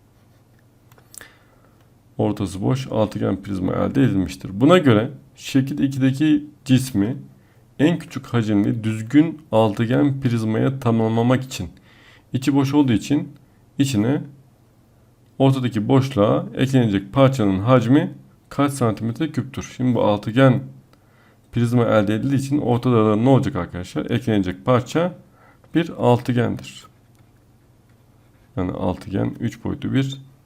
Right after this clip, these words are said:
cisim. Altıgen prizma. Evet,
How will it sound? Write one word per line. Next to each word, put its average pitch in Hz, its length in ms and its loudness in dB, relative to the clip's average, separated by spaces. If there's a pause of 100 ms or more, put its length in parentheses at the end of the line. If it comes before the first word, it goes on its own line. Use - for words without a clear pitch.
(140)
cisim. 98 300 -8 (460)
Altıgen 120 480 -6
prizma. 87 360 -6 (3500)
Evet, 101 120 -8